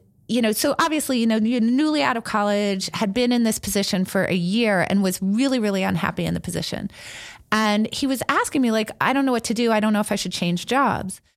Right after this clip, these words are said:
And I said, "Well, you know," so I did all the tricks, you know, time traveling. And so I was like, "Well, okay, imagine it's a year from now. Do you think you're gonna be happy in this job?" "No." "Okay, well, uh, maybe you should go and choose this other,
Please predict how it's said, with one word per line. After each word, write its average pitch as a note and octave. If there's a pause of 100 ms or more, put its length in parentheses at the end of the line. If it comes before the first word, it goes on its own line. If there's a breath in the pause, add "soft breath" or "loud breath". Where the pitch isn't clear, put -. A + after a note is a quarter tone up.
(240)
And A#3
I B3
said, C#4+
"Well, E4
you C4
know," B3+
so B3+
I B3
did D#4
all C#4+
the A#3
tricks, -
you A3+
know, G3+
time F3
traveling. F3
And F3
so F#3+
I F#3+
was G#3
like, G#3+
"Well, A#3+
okay, A#3
imagine A#3+
it's A3+
a G3
year F#3
from F#3+
now. F3+
Do F#3+
you F3+
think F3+
you're F#3
gonna F3+
be F3+
happy F3
in F3+
this F3
job?" E3+
"No." D3+ (680 loud breath)
"Okay, G#3+
well, G3
uh, F3
maybe G#3+
you A3
should G3+
go F3
and F3
choose F#3+
this F3+
other, E3+